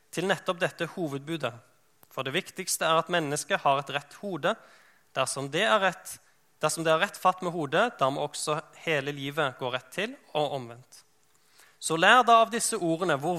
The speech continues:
vred Gud er på dem som setter sin lit til noe som helst annet enn han, og hvor god og nådig han til gjengjeld er mot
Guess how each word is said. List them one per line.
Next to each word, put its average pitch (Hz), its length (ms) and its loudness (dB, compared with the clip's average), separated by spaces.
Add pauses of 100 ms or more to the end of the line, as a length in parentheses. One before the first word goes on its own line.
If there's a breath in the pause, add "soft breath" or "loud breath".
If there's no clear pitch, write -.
vred 170 480 -2
Gud 170 320 -10
er 165 220 4
på 160 100 -4
dem 143 240 0
som 147 160 -10
setter 139 300 -6
sin 147 180 -4
lit 170 240 -8 (320 loud breath)
til 147 160 -4
noe 220 380 -2
som 247 180 -4
helst 185 320 -2
annet 156 320 0
enn 147 140 -8
han, 247 240 0 (420 soft breath)
og 147 140 -2
hvor 156 180 -6
god 196 320 -8
og 185 80 -4
nådig 202 540 -4 (340 soft breath)
han 147 160 -2
til 170 140 -6
gjengjeld 156 340 0
er 143 160 0
mot 143 160 -4